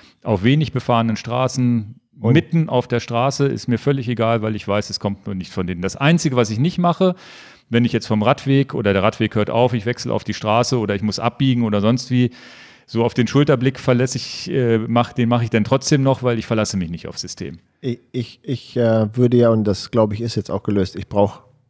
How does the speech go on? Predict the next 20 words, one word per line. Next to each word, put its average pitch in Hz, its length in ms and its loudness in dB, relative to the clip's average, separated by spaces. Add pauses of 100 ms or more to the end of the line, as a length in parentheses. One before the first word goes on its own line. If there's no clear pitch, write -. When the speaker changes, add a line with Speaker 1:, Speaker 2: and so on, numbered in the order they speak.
(120)
Speaker 2:
kein 90 180 -2
Licht. - 320 -4 (300)
Ich 87 120 -16
brauch - 180 0
einfach 85 220 -4
nur 82 260 -2
Radar. 87 520 -4 (160)
Speaker 1:
Genau, 92 320 0
und 82 100 -6
jetzt 98 280 -2
ist - 200 -6
tatsächlich - 680 0
<laughs> - 0 -
heute, 120 400 0 (760)
wie 151 160 4
das 196 220 2
halt 135 120 4
so 120 120 2
ist, - 420 0 (260)
also 101 220 -6